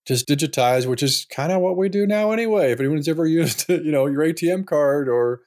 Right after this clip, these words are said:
transferred money around, you didn't actually grab any dollars and run over to their bank. You just typed in some <laughs> dollars in the online banking system and hit go. So, yeah, it feels like a way to make people feel like we're competing with crypto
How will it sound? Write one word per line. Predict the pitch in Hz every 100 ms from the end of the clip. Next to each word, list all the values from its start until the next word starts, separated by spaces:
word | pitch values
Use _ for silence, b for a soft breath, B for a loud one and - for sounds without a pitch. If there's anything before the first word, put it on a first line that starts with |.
| -
transferred | 131 143 160
money | 156 185 185
around, | 139 127 135 143
you | 127
didn't | 147 135 151 156
actually | 131 139 151
grab | 143
any | 147
dollars | 143 143 147 135
and | 131
run | 131
over | 143
to | 147
their | 147 139
bank. | 170 143 131
You | 120
just | 147 135
typed | - 139 139
in | 143
some | - 151
<laughs> |
dollars | 127 135 180 139 131
in |
the | 135
online | 143 147 143 143
banking | 135 156 160
system | 139 139 143
and | 127
hit | 127 139
go. | - 185 143 101 101
So, | - 127 123 120 117 _ _ _ _
yeah, | 131 123 107
it | 120
feels | 143 170 170
like | 156
a | 151
way | 135 135 143
to | - 135 131 127 123 120 - _
make | - 131 127
people | 139 131
feel | - 123
like | 123 -
we're | 117 107
competing | - 110 123 127 127
with | 120 120 -
crypto | 127 120 - 117 117 117 113 110